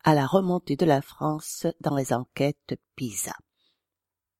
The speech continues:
Vous pensez bien sûr au niveau d'orthographe ou de calcul mental ?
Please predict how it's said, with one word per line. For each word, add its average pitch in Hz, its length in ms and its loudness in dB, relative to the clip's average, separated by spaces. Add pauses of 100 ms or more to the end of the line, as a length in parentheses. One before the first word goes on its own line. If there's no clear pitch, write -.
(880)
Vous 143 340 -2
pensez 139 420 6
bien 131 200 2
sûr 170 300 0
au 139 80 0
niveau 147 280 2
d'orthographe 170 840 4
ou 160 40 -8
de 165 120 -2
calcul 180 400 0
mental ? 214 420 4